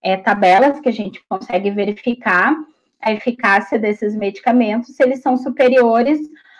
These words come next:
a algum malefício que pode causar pra gestante ou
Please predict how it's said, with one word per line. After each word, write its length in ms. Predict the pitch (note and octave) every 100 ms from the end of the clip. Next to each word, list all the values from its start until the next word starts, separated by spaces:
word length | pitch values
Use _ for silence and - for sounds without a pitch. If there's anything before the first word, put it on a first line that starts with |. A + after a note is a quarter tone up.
| _ _
a 220 | - A#3+ B3
algum 520 | A#3 A#3+ B3+ D4 D4
malefício 640 | C#4 C#4 D4 C#4 B3 C4
que 100 | C4+
pode 400 | B3 G#3+ G3 -
causar 320 | A#3 A3+ G3+
pra 200 | G3 G#3
gestante 800 | G#3 G#3+ A#3 - F#3 G3+ B3+ B3+
ou 540 | C#4 A3+ A3+ C4+ D4+